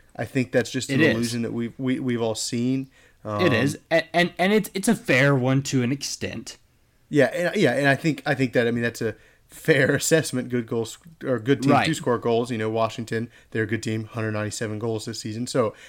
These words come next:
Speaker 1: mean, th-, that is true. But I, so I think we look at that and go, "Well, th-, they must not be doing that good 'cause they have a hundred forty-two. They have the sixth fewest goals scored this season."
Speaker 2: Exactly.
Speaker 1: The only teams that are below them are ninth and tenth in the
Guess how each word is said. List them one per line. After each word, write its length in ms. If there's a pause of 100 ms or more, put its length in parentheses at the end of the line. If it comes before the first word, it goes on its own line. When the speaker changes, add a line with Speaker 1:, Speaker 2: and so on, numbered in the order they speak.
(180)
Speaker 1:
mean, 100
th-, 140
that 200
is 160
true. 560 (960)
But 140
I, 120 (200)
so 160
I 40
think 300
we 100
look 160
at 100
that 180
and 100
go, 180
"Well, 160
th-, 180 (440)
they 100
must 220
not 140
be 100
doing 220
that 140
good 180
'cause 80
they 60
have 80
a 40
hundred 180
forty-two. 460
They 100
have 120
the 40
sixth 360
fewest 360 (420)
goals 340
scored 580
this 180
season." 440
Speaker 2:
Exactly. 460 (420)
Speaker 1:
The 140
only 160
teams 300
that 260
are 140
below 320
them 260
are 140
ninth 400
and 120
tenth 360
in 160
the 160